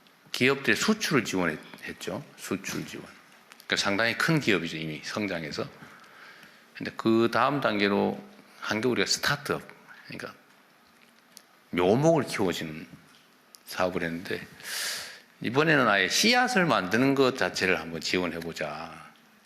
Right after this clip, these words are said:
하는 게 오늘 아마 주요 주제가 아닐까 싶습니다. 그러니까 일단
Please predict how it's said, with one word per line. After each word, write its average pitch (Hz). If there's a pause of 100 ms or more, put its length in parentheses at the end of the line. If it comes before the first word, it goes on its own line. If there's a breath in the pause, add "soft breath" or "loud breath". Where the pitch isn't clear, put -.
(840 loud breath)
하는 123
게 -
오늘 104
아마 90
주요 107
주제가 101
아닐까 82
싶습니다. 80 (300)
그러니까 - (640 loud breath)
일단 98